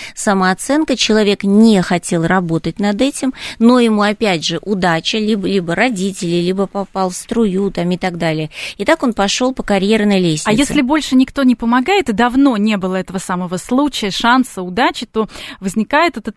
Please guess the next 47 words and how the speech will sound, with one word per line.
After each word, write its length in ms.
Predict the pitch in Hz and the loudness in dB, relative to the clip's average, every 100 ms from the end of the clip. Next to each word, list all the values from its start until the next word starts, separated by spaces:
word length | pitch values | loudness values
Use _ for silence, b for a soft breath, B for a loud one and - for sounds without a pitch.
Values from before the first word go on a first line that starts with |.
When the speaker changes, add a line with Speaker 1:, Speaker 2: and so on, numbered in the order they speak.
| _ | _
Speaker 2:
феномен 420 | 226 233 320 285 - | 4 6 6 2 0
ожидания 680 | 208 185 208 254 202 190 180 | -2 -2 2 2 0 -4 -8
удачи. 480 | 175 165 165 - - | -8 -6 -8 -8 -12
То 120 | - | -8
есть 240 | 196 - | -8 -2
обида 380 | 208 202 277 214 | -2 4 4 4
на 160 | 202 190 | 2 0
жизнь, 480 | 180 294 370 381 302 | 0 0 2 -2 -4
что-то 280 | - 214 190 | -8 -6 -2
давно 440 | 202 214 233 269 | 2 6 6 4
мне, 300 | 247 214 196 B B B | 2 0 -4 B B B
значит, 300 | - 185 190 - | -10 -10 -10 -8
э, 300 | 190 190 196 | -6 -4 -2
жизнь 280 | 190 269 233 | 4 4 4
задолжала, 760 | 180 208 190 190 208 294 381 - - | 2 0 -2 -2 0 2 2 -2 -6
и 100 | 233 | -2
вот 140 | 240 - | -2 -4
тут 160 | - 381 - B B | -4 -4 -4 B B
возможны 600 | - 196 214 277 277 254 | -2 0 4 4 4 0
как 180 | 214 196 | -2 -6
раз, 180 | 220 240 - | -4 -4 -6
э, 560 | - 196 190 190 185 185 180 B B 247 B | -8 -4 0 0 2 0 -2 B B -20 B
э, 280 | - 82 196 | -12 -4 0
шарлатаны 640 | - 262 254 247 254 220 | 2 2 2 2 0 2
и 40 | 220 | 0
обманщики, 640 | 208 208 196 170 - 226 | 0 0 -2 -4 -6 -6
которые 380 | 381 302 262 240 | -4 0 2 0
будут 220 | 226 226 | 0 -2
появляться 520 | - 277 269 220 - 202 | 0 2 2 0 -2 -6
на 100 | 196 | -4
пути 340 | 226 - 381 | -8 -4 -4
и 40 | |
предлагать 460 | 302 220 196 196 269 | -2 -2 0 0 0
сомнительные 720 | - 214 220 269 262 220 214 | 0 2 2 2 0 2 0
способы 440 | 196 - 220 214 196 | -2 -2 -2 -2 -4
достижения 640 | 190 - 190 185 208 202 | -4 -6 -4 0 0 0
св-, 180 | - - - | -4 -14 -6
целей. 300 | 190 170 160 | -4 -4 -4
Speaker 1:
Да, 240 | 170 190 | 0 0
и 160 | - 190 | 0 -4
здесь 300 | 170 285 - | -2 -4 0
люди 240 | 254 220 | 0 0
попадают 440 | 233 202 214 226 220 | -2 -2 0 0 2
на 140 | 226 | 2
удочку, 440 | 202 147 147 - - | 2 0 -4 -8 -6
потому 520 | 190 208 214 202 170 | -2 2 2 2 -2
что 520 | - - 262 302 | -6 -4 -2 -2